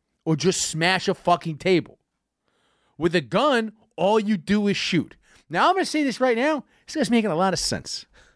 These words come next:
I've been thinking about bringing a co-host onto the show, Mike, <laughs> 'cause you got a lot on your plate. You know, I love having you here.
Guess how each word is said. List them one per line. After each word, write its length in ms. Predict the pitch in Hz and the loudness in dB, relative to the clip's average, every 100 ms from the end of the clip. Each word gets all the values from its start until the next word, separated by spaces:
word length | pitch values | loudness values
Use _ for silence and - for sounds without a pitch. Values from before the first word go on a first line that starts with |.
| _ _ - | _ _ -2
I've 120 | 320 | 0
been 80 | 370 | 0
thinking 160 | 370 381 | 0 0
about 160 | 330 | 0
bringing 220 | 196 262 190 | 0 -2 -2
a 40 | |
co-host 480 | - 262 240 220 - | 0 0 2 0 0
onto 200 | 208 196 | -2 -2
the 80 | 156 | -2
show, 240 | 190 135 | 2 2
Mike, 460 | 92 113 - - - - _ - | 2 -6 -6 -14 -16 -20 _ -20
<laughs> 300 | - - - | -20 -18 -6
'cause 160 | 262 | -2
you 100 | 330 | 0
got 200 | 359 339 | 2 2
a 20 | |
lot 200 | 320 311 | 2 2
on 80 | 285 | 2
your 100 | 254 | 0
plate. 300 | 185 170 107 _ _ _ | -2 -4 -4 _ _ _
You 80 | 262 | 4
know, 160 | 269 269 | 4 4
I 180 | 214 233 | 0 0
love 220 | 214 277 | 2 2
having 300 | 262 285 269 | 2 2 2
you 120 | 262 247 | 0 2
here. 260 | 254 254 | 2 2